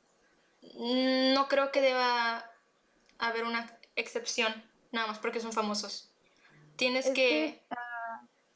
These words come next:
Speaker 2: piensan que por ser figuras públicas, eh, el consent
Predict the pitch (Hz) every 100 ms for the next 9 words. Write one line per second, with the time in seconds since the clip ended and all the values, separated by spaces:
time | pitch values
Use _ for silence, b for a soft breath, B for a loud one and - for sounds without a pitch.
0 | - 254 254 262 285 285 294 285 262 247
1 | 247 240 240 247 262 254 247 - 233 240
2 | 240 254 254 247 247 - - 208 208 208
3 | 226 233 214 220 214 220 190 196